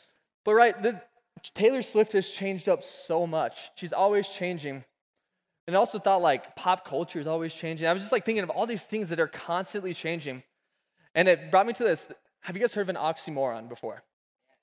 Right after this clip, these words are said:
It's where you have something and something that shouldn't go together, but they kinda do, right? What was that? Jumbo shrimp. Yes, I love it. I have this oxymoron, though, that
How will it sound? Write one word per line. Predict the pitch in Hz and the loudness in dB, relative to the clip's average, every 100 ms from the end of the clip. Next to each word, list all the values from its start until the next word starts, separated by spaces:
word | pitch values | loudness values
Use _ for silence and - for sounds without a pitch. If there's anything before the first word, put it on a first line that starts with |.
| _ | _
It's | 156 - | -12 -2
where | 190 | 2
you | 185 | 6
have | 185 170 | 6 4
something | - 190 190 202 202 196 190 _ _ - | 0 0 0 -2 -2 -8 -12 _ _ -18
and | 147 | -4
something | 175 160 170 | -4 -4 -6
that | 143 117 | -4 -4
shouldn't | 185 175 | -4 -2
go | 165 | -4
together, | 143 143 135 | 0 -2 -2
but | 123 | -8
they | 127 | -12
kinda | - 135 | -8 -8
do, | 117 117 | -8 -8
right? | 117 135 - _ _ _ _ _ _ _ _ _ _ | -2 -2 -4 _ _ _ _ _ _ _ _ _ _
What | 139 | -8
was | 151 | -4
that? | 214 214 _ _ _ _ _ _ _ _ _ _ | -4 -6 _ _ _ _ _ _ _ _ _ _
Jumbo | 143 156 156 | -8 -4 -4
shrimp. | - 175 127 _ _ | -4 -8 -10 _ _
Yes, | 147 - - | -6 -6 -6
I | 139 | 0
love | 160 123 | 0 -2
it. | - _ _ _ _ - | -10 _ _ _ _ 6
I | |
have | 196 | 6
this | 226 - | 6 2
oxymoron, | 208 202 233 226 220 | 2 2 2 2 4
though, | 214 | 4
that | 202 202 | 10 10